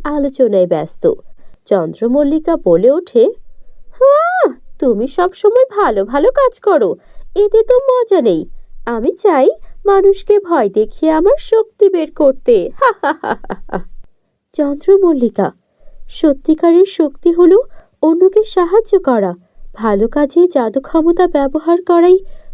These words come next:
পরীদের প্রকৃত দায়িত্ব। তুমি যা করছো তা মোটেও ঠিক নয়। নিজের ক্ষমতার বড়াই দেখিয়ে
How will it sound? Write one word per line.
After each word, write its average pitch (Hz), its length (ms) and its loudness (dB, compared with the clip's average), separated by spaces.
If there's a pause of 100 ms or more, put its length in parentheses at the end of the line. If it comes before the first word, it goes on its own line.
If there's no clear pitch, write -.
(100)
পরীদের 381 460 4
প্রকৃত 403 580 0
দায়িত্ব। 208 480 0 (500)
তুমি 269 280 0
যা 277 340 -2
করছো 269 460 2 (360)
তা 403 120 2
মোটেও 339 480 2
ঠিক 381 320 2
নয়। 208 220 0 (420)
নিজের 240 360 0
ক্ষমতার 240 540 0
বড়াই 240 340 0
দেখিয়ে 320 480 2